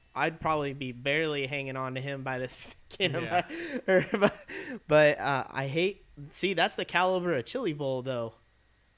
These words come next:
Speaker 1: Like, you're, you're talking about, like, really good drivers and saying, "Oh, I don't think he's got a chance, and he's probably gonna be, and I don't th-," he's okay.
Speaker 2: Yeah, that's,
Speaker 1: <laughs>
Speaker 2: but that's how deep the talent is at, you know, like you're saying, that's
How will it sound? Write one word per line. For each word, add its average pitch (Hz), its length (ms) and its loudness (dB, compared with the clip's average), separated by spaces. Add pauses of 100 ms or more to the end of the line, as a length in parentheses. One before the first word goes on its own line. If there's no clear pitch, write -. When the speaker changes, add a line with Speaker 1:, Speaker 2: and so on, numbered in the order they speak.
(140)
Speaker 1:
Like, 151 200 2
you're, 196 180 4
you're 180 300 0
talking 175 420 -2
about, 143 240 -2
like, 131 180 -2
really 156 280 -2
good 151 160 -4
drivers 147 420 -2
and 135 100 -8
saying, 127 220 -4
"Oh, 143 60 -6
I 151 240 -4
don't 170 180 -4
think 175 160 -8
he's 175 180 -8
got 160 200 0
a 131 40 -6
chance, 156 420 -4
and 139 100 -10
he's 143 160 -8
probably 160 320 -2
gonna 151 180 -6
be, 151 320 -4
and 139 100 -4
I 135 80 -2
don't 156 160 -4
th-," - 160 -16
he's 170 280 -8
okay. 117 680 -2 (140)
Speaker 2:
Yeah, 120 320 -4 (180)
that's, 415 340 0 (120)
Speaker 1:
<laughs> 480 160 0
Speaker 2:
but 440 120 0
that's - 220 0
how 143 240 0 (220)
deep 160 240 -6
the - 80 -8
talent 131 440 -10
is 117 220 -10 (340)
at, 113 220 -12
you 117 100 -18
know, 110 100 -14
like 113 120 -14
you're 113 80 -18
saying, 127 240 -14
that's - 180 -16